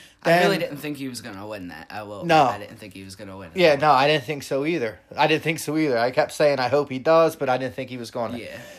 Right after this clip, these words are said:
Speaker 2: Right after that, the guy came in the door with the
Speaker 1: Oh,
Speaker 2: pizza.
Speaker 1: whatever, whatever.
Speaker 2: And what ca-, <clears throat> I'll be honest here, the pizza was Landon's biggest pop of the night.
Speaker 1: <laughs> No, it wasn't.
Speaker 2: Yeah, it
Speaker 1: That's
Speaker 2: was.
Speaker 1: not true.
Speaker 2: Landon stood up and cheered.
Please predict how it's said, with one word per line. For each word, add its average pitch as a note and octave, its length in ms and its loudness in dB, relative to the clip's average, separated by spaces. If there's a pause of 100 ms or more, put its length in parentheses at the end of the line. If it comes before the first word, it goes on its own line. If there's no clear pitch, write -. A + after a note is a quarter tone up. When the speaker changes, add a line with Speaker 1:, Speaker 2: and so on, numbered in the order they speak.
(100)
Speaker 2:
Right E3+ 160 6
after F3 280 4
that, F#3+ 280 8
the C3+ 80 -2
guy D3 360 4
came C#3+ 220 -2
in C3 60 -4
the B2 80 -6
door C#3+ 240 0
with B2+ 100 -2
the B2 100 -8
Speaker 1:
Oh, B2 40 -8
Speaker 2:
pizza. F#3+ 320 -2
Speaker 1:
whatever, A#2+ 280 0 (100)
whatever. A#2 480 -12
Speaker 2:
And E3 400 2 (380)
what G3+ 200 0
ca-, G#3 220 2 (140)
<clears throat> - 120 -20
I'll F3+ 440 2
be F#3 140 2
honest E3 360 4
here, E3 260 6 (240)
the D3+ 80 2
pizza D3+ 580 -2
was C#3 200 -4
Landon's D#3+ 340 0
biggest D3+ 300 -6
pop D3+ 280 0
of D3+ 60 -4
the C#3 80 -4
night. D3 280 -6 (140)
Speaker 1:
<laughs> A#3 280 0
No, F#3 340 2
it - 80 -10
wasn't. E3 400 -4
Speaker 2:
Yeah, F3+ 220 4
it F3 60 4
Speaker 1:
That's - 80 -2
Speaker 2:
was. B2 100 2
Speaker 1:
not E3+ 240 0
true. C#3+ 400 -8
Speaker 2:
Landon F3+ 260 2
stood F3+ 260 -2
up F3+ 160 4
and F3 80 -4
cheered. D3+ 520 -2